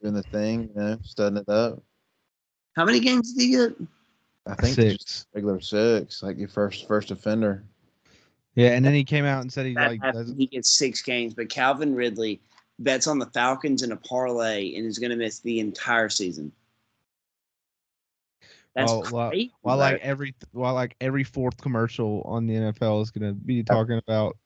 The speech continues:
Speaker 2: Yes.
Speaker 3: DraftKings. <laughs>
Speaker 2: That's nuts. It's, it's really crazy, honestly. It's wild.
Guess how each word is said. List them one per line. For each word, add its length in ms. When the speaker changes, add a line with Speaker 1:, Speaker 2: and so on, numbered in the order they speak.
Speaker 2:
Yes. 600
Speaker 3:
DraftKings. 720
<laughs> 0
Speaker 2:
That's 340
nuts. 800
It's, 200
it's 440
really 480
crazy, 440
honestly. 500
It's 160
wild. 280